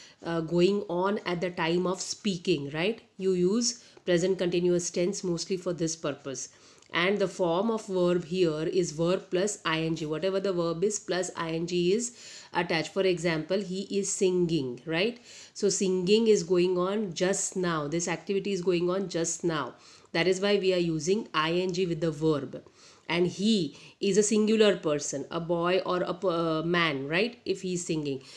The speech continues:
then is is used with it. The supporting verb or auxiliary verb is is used. If there are more than one person, plurals, then they, then are is used.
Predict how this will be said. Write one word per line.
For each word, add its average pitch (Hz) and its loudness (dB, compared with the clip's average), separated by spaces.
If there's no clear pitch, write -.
then 214 4
is 233 6
is 196 2
used 180 0
with 165 -2
it. 135 -8
The 180 0
supporting 190 2
verb 185 0
or 185 2
auxiliary 190 2
verb 175 0
is 208 2
is 170 2
used. 135 -6
If 214 0
there 202 8
are - 6
more 190 2
than 190 2
one 202 0
person, 214 0
plurals, 226 4
then 185 2
they, 185 2
then 185 0
are 170 2
is 160 2
used. 131 -6